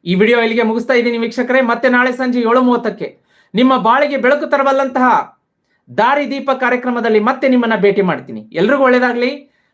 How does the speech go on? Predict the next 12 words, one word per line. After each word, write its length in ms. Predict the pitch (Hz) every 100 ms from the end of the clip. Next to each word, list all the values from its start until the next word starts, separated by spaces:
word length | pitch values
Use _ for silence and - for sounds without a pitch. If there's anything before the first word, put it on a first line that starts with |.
| -
ಮತ್ತೆ 220 | 254 277
ಈ 300 | 190 - 185
ಬರೋ 340 | 180 220 294
ಗುರುವಾರ 320 | 247 269 262 262
ನಾವು 220 | 240 214
ವೀಕ್ಷಕರ 420 | 240 247 269 240
ಜೊತೆಗೆ 580 | 226 226 226 202 170 -
ಮಾತಾಡ್ಲಿಕ್ಕಿದ್ದೀವಿ. 800 | 165 214 269 254 247 240 240 285 - _ -
ನನ್ನ 200 | 202 240
ದೂರವಾಣಿ 460 | 190 262 294 269 247
ಸಂಖ್ಯೆಯನ್ನ 440 | 240 226 240 214 190 165 165
ದಯಮಾಡಿ 520 | 196 220 247 214 170